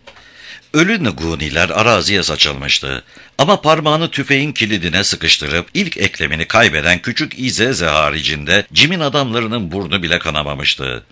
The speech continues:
Louisa çocuğun yarasına pansuman yapmış, Jim de ona artık bir gazi olduğunu söylemişti. İzeze bandajlı parmağını gururla kaldırıyor ve herkese gösteriyordu.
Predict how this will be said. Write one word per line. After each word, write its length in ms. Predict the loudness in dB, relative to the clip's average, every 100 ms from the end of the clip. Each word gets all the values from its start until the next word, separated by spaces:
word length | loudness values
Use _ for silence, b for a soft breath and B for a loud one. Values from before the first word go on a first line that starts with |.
| B B B B 0
Louisa 400 | 2 2 2 0
çocuğun 400 | -2 -2 -2 0
yarasına 500 | 0 0 0 0 0
pansuman 460 | -2 -2 -2 0
yapmış, 560 | 0 -2 -2 0 0 0 B 0
Jim 280 | 2 2
de 40 | 0
ona 180 | 0 2
artık 440 | 2 2 0 0
bir 140 | -2
gazi 460 | 2 4 4 4 2
olduğunu 340 | 0 -2 -4
söylemişti. 800 | -2 -2 -2 -2 -2 -2 -4 -6 -10 B B B B B
İzeze 600 | -4 0 2 2 4 2
bandajlı 520 | 2 2 2 2 0 2
parmağını 440 | 2 2 0 0
gururla 460 | -4 -4 -2 0 2
kaldırıyor 560 | 2 2 0 -2 0
ve 100 | 2
herkese 400 | 4 4 2 2
gösteriyordu. 960 | 2 2 2 2 2 0 -2 -4 -6